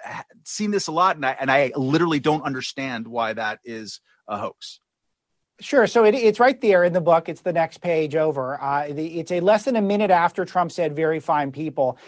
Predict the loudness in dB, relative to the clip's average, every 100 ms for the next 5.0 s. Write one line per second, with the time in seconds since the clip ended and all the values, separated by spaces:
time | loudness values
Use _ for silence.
0 | -20 -8 -6 0 4 6 4 2 2 4
1 | 2 0 2 2 4 4 4 0 -2 -2
2 | -4 -8 _ -20 -2 0 2 2 4 4
3 | 2 0 0 2 4 0 -4 -14 _ -6
4 | -4 -4 -4 2 2 2 2 4 4 2